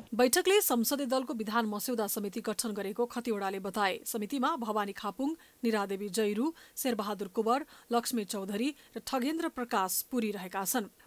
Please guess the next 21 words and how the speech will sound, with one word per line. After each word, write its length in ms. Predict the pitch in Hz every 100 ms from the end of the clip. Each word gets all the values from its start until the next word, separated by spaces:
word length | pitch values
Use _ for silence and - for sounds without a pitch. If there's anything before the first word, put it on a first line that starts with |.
| -
बैठकमा 400 | 285 359 415 359
अध्यक्ष 380 | 302 208 233 -
नेपालले 480 | 226 208 202 220 330
आफ्नो 260 | 247 240
पार्टीभित्र 680 | 240 233 214 208 233 294 277
एमाले 240 | 208 208 202
प्रवृत्ति 520 | 185 202 226 240 285
नदोहोरिने 680 | 196 208 226 196 214 247 208
स्पष्ट 380 | - - 262 - 185
पारेका 300 | 190 185 190
थिए। 260 | 233 214 -
कम्युनिस्ट 460 | 226 220 220 - 214
आन्दोलन 420 | 202 214 262 208
बचाउनकै 520 | 196 - 233 294 226
लागि 320 | 190 190 254 - - -
विद्रोह 320 | 240 233 240
गरिएको 360 | 208 202 196 185
भन्दै 260 | 202 262 359
आफ्नो 160 | 233 214
पार्टीमा 420 | 185 196 233 285 247
अब 200 | 190